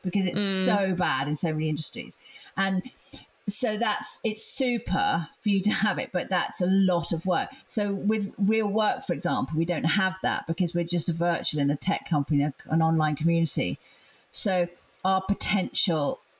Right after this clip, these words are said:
Speaker 1: work isn't, it's just nowhere near what you're, you face.
Speaker 2: I don't know. I think that it's just different, isn't it? Like,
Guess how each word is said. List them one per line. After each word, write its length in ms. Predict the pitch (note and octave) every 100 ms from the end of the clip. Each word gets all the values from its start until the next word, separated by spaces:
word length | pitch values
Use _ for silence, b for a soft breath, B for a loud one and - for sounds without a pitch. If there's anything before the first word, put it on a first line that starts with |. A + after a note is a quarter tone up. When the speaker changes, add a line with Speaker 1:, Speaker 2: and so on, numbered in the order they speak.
| _ _ _ -
Speaker 1:
work 480 | D#3 F3 D3 G#2 - -
isn't, 420 | D#3+ D#3+ B2+ F#2+ - -
it's 160 | -
just 240 | - D3+ -
nowhere 260 | D#3 C#3+
near 300 | D3 D3+ C#3
what 160 | B2+ -
you're, 160 | C3+ D3
you 260 | E3 D#3+ D#3
face. 520 | - G2+ B2+ - - B B B B B B _ -
Speaker 2:
I 180 | - C#4
don't 120 | D#4+
know. 220 | F#4+ E4+ A#3
I 100 | A#3+
think 200 | B3 G#3+
that 240 | G3 G3+
it's 100 | G3
just 160 | - G3+
different, 300 | A3+ A3+ F#3+
isn't 180 | G3 F#3+
it? 160 | F3+
Like, 220 | E3+ E3+